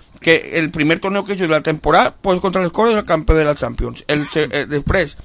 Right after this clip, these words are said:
en Champions, fas algo super, super extraordinari, que és, eh, te carregues a, a la, la Juventus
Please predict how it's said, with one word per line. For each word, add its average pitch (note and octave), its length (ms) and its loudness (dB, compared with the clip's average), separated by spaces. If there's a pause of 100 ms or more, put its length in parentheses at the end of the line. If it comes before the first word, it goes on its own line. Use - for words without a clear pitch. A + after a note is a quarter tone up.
(160)
en C3 160 0
Champions, A3 580 4 (320)
fas D#3 260 -2
algo D3+ 360 0
super, C#3+ 560 0
super C3+ 560 -2
extraordinari, B2+ 1000 2
que C#3 160 -2
és, E3+ 140 -12 (460)
eh, C3 140 -2
te A#2+ 200 -10
carregues C3+ 420 -2
a, C#3+ 140 6 (160)
a C#3 560 4
la, C#3+ 400 -2
la C#3+ 180 0
Juventus C#3+ 560 0